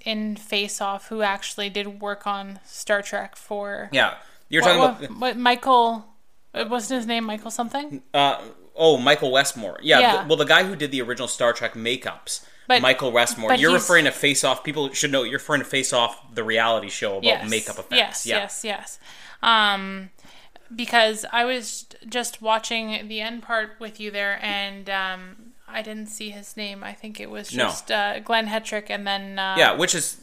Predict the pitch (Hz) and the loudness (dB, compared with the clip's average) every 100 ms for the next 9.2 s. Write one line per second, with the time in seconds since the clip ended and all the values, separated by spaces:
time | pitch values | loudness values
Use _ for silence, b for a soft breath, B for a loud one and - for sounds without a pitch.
0 | - 127 156 180 - - 233 190 135 185 | -18 -8 -6 -6 -6 -4 -2 -2 4 4
1 | 190 120 117 117 117 113 160 160 - 110 | 6 2 2 0 0 -4 -4 -4 -2 -2
2 | 104 104 104 110 107 110 107 107 110 104 | 0 0 -2 -2 -4 0 0 -2 -4 -6
3 | 98 98 120 113 98 87 85 95 - - | -4 -2 -2 -4 -6 -6 -8 -12 -10 -2
4 | 107 110 110 104 110 113 101 104 107 101 | -2 0 -2 0 -4 -4 -6 -2 -2 -2
5 | - 120 117 226 190 185 175 - 214 196 | -6 0 4 4 4 -2 -4 -12 -2 0
6 | 135 143 135 135 123 113 123 127 107 - | 4 4 4 0 -2 0 -2 0 -4 -6
7 | 98 90 190 196 214 135 - - 160 127 | -10 -8 -2 2 2 0 -2 -2 0 0
8 | 127 196 - 135 - 127 - - 120 - | 0 -4 -4 -6 -6 -6 -8 -6 -6 -6
9 | 76 - | -12 -18